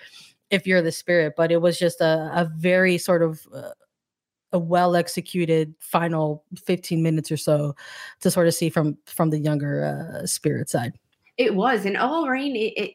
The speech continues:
Speaker 2: it wasn't for lack of effort by any means. Uh, some numbers for you. We love to throw out the stats there. Twenty-three total shots from O L Reign throughout this match. Uh,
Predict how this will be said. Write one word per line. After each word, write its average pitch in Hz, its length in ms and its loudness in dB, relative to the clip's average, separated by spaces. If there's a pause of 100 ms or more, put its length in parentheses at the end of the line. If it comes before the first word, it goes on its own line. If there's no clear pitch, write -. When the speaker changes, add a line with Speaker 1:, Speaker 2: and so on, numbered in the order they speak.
Speaker 2:
it 202 140 -2
wasn't 285 340 0
for 208 180 0
lack 185 300 0
of 185 320 -2
effort 180 400 0
by 175 140 2
any 175 280 0
means. 165 280 -2
Uh, - 180 2 (120)
some 202 280 0
numbers 185 540 4
for 190 100 0
you. 165 260 2
We 175 120 4
love 165 320 -2
to 170 180 -2
throw 170 240 0
out 151 220 0
the 165 80 -6
stats 156 380 -2 (100)
there. 156 180 -2
Twenty-three 202 880 0
total 180 260 0
shots - 520 0 (380)
from 185 220 2
O 151 160 -2
L 147 120 0
Reign 131 280 -4
throughout 127 320 0
this - 220 -10
match. - 380 -6 (100)
Uh, 143 200 2